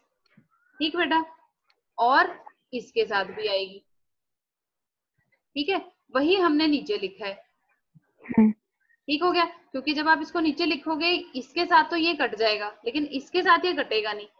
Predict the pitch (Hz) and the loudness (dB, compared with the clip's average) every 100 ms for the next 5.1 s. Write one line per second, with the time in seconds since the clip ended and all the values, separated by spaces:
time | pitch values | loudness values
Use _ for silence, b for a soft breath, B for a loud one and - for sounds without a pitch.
0 | _ - 262 285 302 311 311 285 277 262 | _ -14 -8 -6 0 2 2 0 -2 -2
1 | 262 269 233 233 240 - 214 214 262 277 | -2 0 0 0 -2 -4 -4 -2 -2 -2
2 | 320 285 320 285 285 220 190 202 202 190 | -2 -2 -2 0 0 -2 -2 -8 -10 -12
3 | 196 - _ - 226 214 214 262 339 349 | -16 -16 _ -10 -8 -4 -2 -2 2 2
4 | 330 330 330 349 349 285 294 320 311 359 | 2 -2 -2 -2 -2 -2 -2 2 2 2